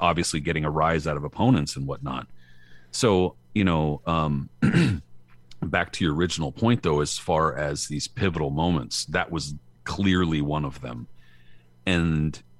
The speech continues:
it's not one hundred percent, uh, clear as far as whether or not Bonavena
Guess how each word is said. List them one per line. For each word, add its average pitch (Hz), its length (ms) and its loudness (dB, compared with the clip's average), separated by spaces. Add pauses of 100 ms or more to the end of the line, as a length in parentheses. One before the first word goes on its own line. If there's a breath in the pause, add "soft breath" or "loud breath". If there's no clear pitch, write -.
(300)
it's - 240 -4
not 98 420 2
one 87 180 0
hundred 82 440 -2
percent, - 720 -4 (220)
uh, 69 640 -2 (320)
clear 85 300 2
as 78 160 -2
far 82 340 2
as 78 220 -4
whether 92 260 0
or 92 60 2
not 80 220 0
Bonavena 78 560 -2